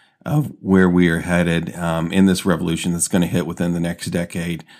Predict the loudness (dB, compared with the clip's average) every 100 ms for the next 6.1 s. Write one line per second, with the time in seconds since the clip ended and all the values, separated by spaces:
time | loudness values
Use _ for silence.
0 | _ _ -8 -6 -4 -2 -2 -2 -2 2
1 | 2 4 2 0 -6 0 2 2 -2 -2
2 | -2 -6 -20 _ _ -8 -6 0 2 4
3 | 2 -2 -4 -2 -4 -6 -6 -8 -8 -8
4 | -8 -6 -8 -10 -14 -18 _ -4 0 2
5 | 4 4 4 4 4 4 4 4 2 0
6 | -6